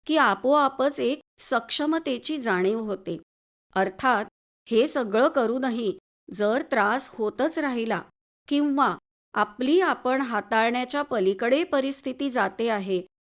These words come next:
हे लक्षात येईल, तेव्हा कुठलीही लाज न बाळगता ताबडतोब योग्य तो मानसिक उपचार घेणं अत्यावश्यक आहे,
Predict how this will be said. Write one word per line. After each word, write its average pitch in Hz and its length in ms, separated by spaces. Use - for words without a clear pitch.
हे 277 200
लक्षात 269 480
येईल, 202 280
तेव्हा 247 520
कुठलीही 285 680
लाज 240 400
न 220 200
बाळगता 208 640
ताबडतोब 277 720
योग्य 269 560
तो 277 140
मानसिक 247 600
उपचार 254 520
घेणं 214 380
अत्यावश्यक 294 880
आहे, 196 460